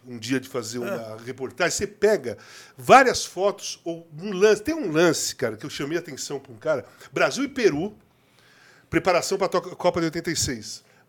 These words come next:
Speaker 1: Primeiro tempo, tal, virou um a zero, eu tinha feito o gol. Segundo tempo vai começar, tá eu e o Magrão, assim, no meio campo, pra começar. Aí, de repente, ele fala, ele,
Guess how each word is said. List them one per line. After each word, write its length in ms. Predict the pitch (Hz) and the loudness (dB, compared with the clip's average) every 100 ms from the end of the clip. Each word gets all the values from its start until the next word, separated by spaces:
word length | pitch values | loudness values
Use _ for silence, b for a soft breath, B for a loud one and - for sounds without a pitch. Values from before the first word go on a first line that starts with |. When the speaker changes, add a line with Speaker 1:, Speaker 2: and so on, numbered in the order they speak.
| - | -8
Speaker 1:
Primeiro 260 | 185 190 | -2 -2
tempo, 400 | 185 220 233 214 | -2 -4 -4 -6
tal, 320 | - 208 226 | 0 2 4
virou 320 | 170 175 175 185 | 0 -4 -4 -4
um 100 | 180 | -4
a 80 | |
zero, 320 | 151 143 196 175 | -6 -2 -2 -2
eu 40 | |
tinha 160 | - 156 | -4 -8
feito 260 | 175 160 | -8 -10
o 20 | |
gol. 220 | 170 208 247 | -8 -8 -6
Segundo 300 | 233 233 220 | -8 -8 -8
tempo 200 | 240 233 | -8 -6
vai 80 | |
começar, 380 | 226 226 220 233 | -6 -6 -4 -4
tá 140 | 226 220 | -2 -2
eu 100 | 247 | 0
e 40 | |
o 20 | |
Magrão, 320 | 254 240 208 | -2 0 0
assim, 220 | 208 - 196 | 0 -4 -10
no 80 | 202 | -6
meio 160 | 202 | -6
campo, 340 | 196 180 220 - B B B | -4 -4 -4 -8 B B B
pra 100 | 175 | -8
começar. 640 | 202 196 185 - 226 226 B B B | -4 -4 -4 -4 -4 -6 B B B
Aí, 480 | - 202 220 285 - - b b | -2 0 0 -2 -10 -20 b b
de 100 | 196 | -8
repente, 600 | 202 220 226 254 254 247 | -6 -6 -6 -8 -8 -14
ele 180 | 208 214 | -10 -10
fala, 380 | 208 - 220 208 | -6 -2 0 0
ele, 100 | 196 | -6